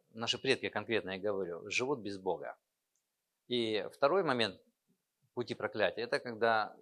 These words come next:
человек с-, ну, сам с-, грешит. То есть грех человека, оно, а, приводит к проклятию. Поэтому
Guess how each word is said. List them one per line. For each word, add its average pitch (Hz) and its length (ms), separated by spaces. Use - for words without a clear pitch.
человек 113 320
с-, - 120
ну, 113 200
сам 139 400
с-, - 120
грешит. 104 540
То 104 80
есть 85 100
грех 113 260
человека, 120 480
оно, 101 360
а, - 80
приводит 107 340
к - 20
проклятию. 76 560
Поэтому 165 580